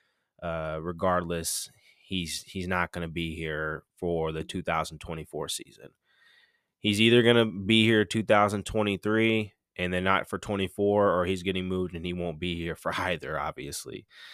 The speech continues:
So let's alre-, let's go ahead and move on to the position review. I, I don't wanna, like, just dwell on Clyde. I don't want, I don't wanna, like, feel like I'm just bashing the guy because he's a, he's a good, he's a good person from what he seems like.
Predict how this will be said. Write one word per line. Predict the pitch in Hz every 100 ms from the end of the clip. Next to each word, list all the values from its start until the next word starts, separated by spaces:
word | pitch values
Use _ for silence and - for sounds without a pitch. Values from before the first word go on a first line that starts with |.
| - - - - _ _
So | - 113
let's | 127
alre-, | 143 127 123 -
let's | 120 170 -
go | 160
ahead | 139
and | 110
move | 107 95
on | 92 90
to | 92
the |
position | 82 85 90 - 92
review. | 87 85 87 90
I, | 90 95
I | - 101
don't | 98 92
wanna, | 92 90
like, | 87 87 82
just | 90 -
dwell | 90 90
on | 87 82
Clyde. | - 85 85
I | 87
don't | 87
want, | 87
I | 90
don't | 92
wanna, | 87 87 82
like, | 90 80
feel | -
like | 87 85
I'm | 87
just | 87 95
bashing | 90 90 90 - 90
the | 85
guy | 87 87 82
because | 87 90 98
he's | 92
a, | 92
he's | 107 110
a |
good, | 95 120 98
he's | 101 107
a | 98
good | 87 110 92
person | - 90 90 - 87
from | 92 87
what | 85
he | 87
seems | - - 87 87
like. | 87 85 82 82 _